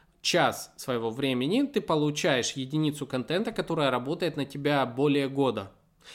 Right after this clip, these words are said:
И это очень важно, потому что в ТикТоке, потратив час своего времени, ты получишь единицу контента, которая будет работать на тебя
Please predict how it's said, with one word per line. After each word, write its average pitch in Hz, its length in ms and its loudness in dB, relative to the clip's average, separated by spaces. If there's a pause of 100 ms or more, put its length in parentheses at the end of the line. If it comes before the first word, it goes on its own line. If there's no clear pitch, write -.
(280)
И 147 120 0
это 147 340 0
очень 143 280 0
важно, 120 480 0
потому 120 280 -4
что - 160 -6
в - 100 -10
ТикТоке, 147 480 -2
потратив 175 500 0
час - 300 0
своего 165 280 0
времени, 160 400 0
ты 147 120 -4
получишь 139 420 -2
единицу 135 460 -2
контента, 151 460 -4
которая 139 480 0
будет 127 300 -4
работать 120 580 -4
на 113 100 -4
тебя 135 540 0